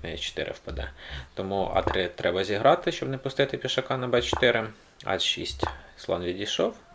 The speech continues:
Е п'ять грає чорні, білі відкривають центр, і зараз, е, звичайно, не розмін ферзів, що лише спростить, е, позицію, а ферзь С один. Е,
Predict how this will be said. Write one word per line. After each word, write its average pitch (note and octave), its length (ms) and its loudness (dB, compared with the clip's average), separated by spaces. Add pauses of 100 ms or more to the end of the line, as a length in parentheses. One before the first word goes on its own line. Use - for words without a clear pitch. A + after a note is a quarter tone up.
(560)
Е A2 60 4
п'ять G2+ 260 6
грає G2+ 320 6
чорні, G3 460 2
білі A2+ 280 4
відкривають A2 540 4
центр, F#3 500 0 (360)
і A#2+ 100 0
зараз, A#2+ 400 6
е, A2 160 6
звичайно, G#2+ 520 2
не G#2 140 0
розмін F3 320 2
ферзів, D3 400 0
що C3 200 0
лише B2+ 280 2
спростить, - 560 -2
е, A2+ 300 4 (120)
позицію, A2+ 580 0 (280)
а - 220 4
ферзь - 280 4
С - 220 4
один. D#3+ 380 4 (520)
Е, G#2+ 280 2